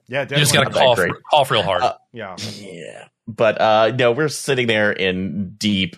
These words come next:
Speaker 3: uh, analysis trying to figure out what exactly they were building this from. If, like, this was just pure ectoplasm that they were pulling from the ether. Uh,
Speaker 1: Uh,
Speaker 3: to
Speaker 1: no,
Speaker 3: create s-
Speaker 1: it's, it's mystically grown bone. Um, somehow they were able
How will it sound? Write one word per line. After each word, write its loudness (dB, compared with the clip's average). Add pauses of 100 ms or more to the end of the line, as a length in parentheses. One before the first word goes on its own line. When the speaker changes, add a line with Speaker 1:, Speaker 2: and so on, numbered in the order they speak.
(120)
Speaker 3:
uh, 4
analysis 0
trying -4
to -12
figure 0
out 2
what 0
exactly -2
they 0
were 0
building 0
this -2
from. 2
If, -2
like, 0
this 2
was -6
just -10
pure 0
ectoplasm 0
that -2
they 0
were 2
pulling -2
from -2
the -2 (100)
ether. 0 (460)
Uh, 4
Speaker 1:
Uh, 4 (200)
Speaker 3:
to 0
Speaker 1:
no, 4
Speaker 3:
create 2
s- 0
Speaker 1:
it's, -6
it's -2
mystically -2
grown 2
bone. -2 (580)
Um, -4
somehow -2
they 2
were 2
able 2